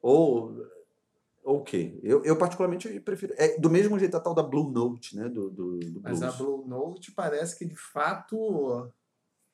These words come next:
Speaker 2: parece um caso já mais próximo disso que você tá falando.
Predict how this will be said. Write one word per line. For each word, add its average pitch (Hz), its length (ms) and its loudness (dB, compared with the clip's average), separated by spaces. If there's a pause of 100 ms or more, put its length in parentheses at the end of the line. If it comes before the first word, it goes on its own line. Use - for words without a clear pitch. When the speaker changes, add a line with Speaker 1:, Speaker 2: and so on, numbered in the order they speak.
(3000)
Speaker 2:
parece 127 400 -2
um 147 140 -6
caso 143 420 -2
já 151 260 -2
mais 143 340 -8
próximo 170 440 -4
disso 175 160 -10
que 190 80 -14
você 175 80 -14
tá 175 140 -12
falando. 127 540 -8